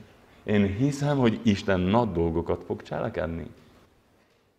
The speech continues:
És fölveszem ezt a harcot, fölveszem ezt a Krisztusért való bolondságot, és harcolok, és, és használom ezt a,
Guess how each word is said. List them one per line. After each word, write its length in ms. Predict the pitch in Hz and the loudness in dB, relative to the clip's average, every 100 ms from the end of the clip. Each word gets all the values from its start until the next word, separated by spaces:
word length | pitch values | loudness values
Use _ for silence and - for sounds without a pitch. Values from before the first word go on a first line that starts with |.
| _ - | _ -10
És 160 | 107 | -10
fölveszem 640 | - 226 220 151 107 113 | -6 0 2 2 -4 -6
ezt 200 | 107 - | -6 -8
a 80 | 98 | -8
harcot, 560 | 85 92 - 85 - - | -4 -4 -6 -12 -14 -6
fölveszem 600 | 220 247 240 185 - 151 | 0 2 2 0 -2 -6
ezt 200 | 143 - | -8 -8
a 60 | 117 | -10
Krisztusért 640 | 170 190 - 135 131 120 | -8 -8 -10 -8 -6 -6
való 260 | 120 127 110 | -6 -4 -4
bolondságot, 1000 | 92 160 131 113 131 117 110 110 - - | -2 0 0 -2 -4 -4 -4 -10 -12 -4
és 360 | 160 135 - | -2 -2 -6
harcolok, 720 | - - 240 208 170 156 131 - | 2 6 6 4 2 2 2 -2
és, 600 | - 156 135 - - - _ - | -8 -2 -2 -4 -14 -20 _ -8
és 180 | 117 - | -8 -6
használom 840 | - 220 190 151 143 117 107 110 | 0 0 0 -4 -6 -4 -6 -6
ezt 220 | 110 - | -10 -6
a, 200 | 95 85 | -4 -4